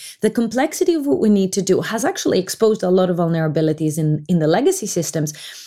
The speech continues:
So actually, the, the stumbles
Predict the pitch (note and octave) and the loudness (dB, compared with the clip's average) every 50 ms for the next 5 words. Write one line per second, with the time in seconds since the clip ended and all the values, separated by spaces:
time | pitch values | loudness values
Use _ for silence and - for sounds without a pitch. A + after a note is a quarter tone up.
0 | - - - - - A#3 A#3 B3 D#4+ D#4+ - - F4+ D#4+ C4+ A#3 A3 - - _ | -20 -18 -8 -4 0 0 2 0 0 -2 -2 -2 0 2 0 0 -2 -4 -10 _
1 | - - G#3+ G#3 G3 F3+ - F3+ D3 G3 F#3 - - - - E4+ E4 F4 F4+ E4 | -6 -2 0 0 0 0 -2 -4 -2 -2 -2 -2 -4 -2 0 0 0 2 0 0
2 | G#3+ G3 D#3 G2 G#2 D#3+ F3 - - - - - | 0 -2 -4 -4 -4 -6 -6 -6 -6 -10 -10 -12